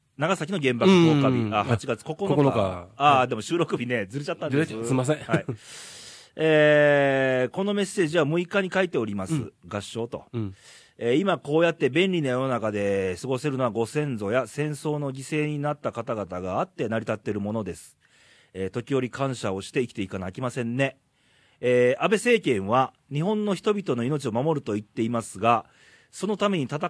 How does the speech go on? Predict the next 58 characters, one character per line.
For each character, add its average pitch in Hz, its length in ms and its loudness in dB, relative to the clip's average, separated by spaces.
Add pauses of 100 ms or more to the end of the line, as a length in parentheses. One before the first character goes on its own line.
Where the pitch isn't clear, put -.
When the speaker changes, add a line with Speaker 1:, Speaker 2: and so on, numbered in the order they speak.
(160)
Speaker 1:
う、 101 180 -2 (140)
か 180 100 -4
っ 180 140 -4
こ 113 140 -12
戦 156 220 -6 (500)
わ 180 160 2
す 196 240 -4
つ - 160 -10
も 170 140 2
り 170 120 0
な 165 160 2
ん 165 80 -2
で 113 120 -2
し - 80 -10
ょ 107 80 0
う 85 40 -6
か 87 160 -12
ね。 92 420 -6 (540)
健 190 280 -4
康 190 140 -4
の 190 100 -4
た 180 120 -4
め 170 80 -4
な 135 100 0
ら 107 80 -4
死 156 160 -8
ん 160 100 -4
で 170 120 0
も 131 120 -2
い 113 160 -2
い 98 40 -4
み 110 120 -4
た 104 200 -4
い 87 80 -10
な、 78 220 -16 (720)
か 120 100 -8
っ - 40 -12
こ 98 120 -6
笑 82 160 -6
い 73 40 -14
と。 78 160 -20 (520)
え 107 240 0
ー、 - 40 -4
の、 165 220 -4
な 160 140 0
ん 165 80 -4
か 131 120 0
へ-、 139 120 -4
本 196 240 -4 (120)
末 - 200 -4
転 147 140 -4
倒 160 140 -2
な 156 100 -2
感 156 240 -2
も 127 80 0
い 120 60 -4
た-、 143 220 -4
否 131 140 -4